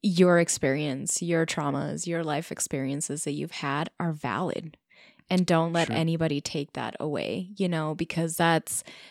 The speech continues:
Speaker 1: that's a thing that I don't like, you know, when we just say to ourselves, "Oh, well, my, my upbring-,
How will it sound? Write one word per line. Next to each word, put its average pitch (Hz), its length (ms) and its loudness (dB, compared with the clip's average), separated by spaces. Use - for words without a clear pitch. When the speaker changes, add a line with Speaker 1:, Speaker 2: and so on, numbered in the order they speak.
Speaker 1:
that's 175 240 6
a 208 40 6
thing 214 340 6
that 196 360 4
I 190 160 4
don't 226 300 2
like, 269 360 0
you 180 80 2
know, 165 200 4
when 175 240 2
we 175 180 2
just 175 220 0
say 170 160 2
to 175 80 0
ourselves, 180 320 -2
"Oh, 220 80 4
well, 202 180 2
my, 214 240 0
my 220 240 2
upbring-, 190 380 0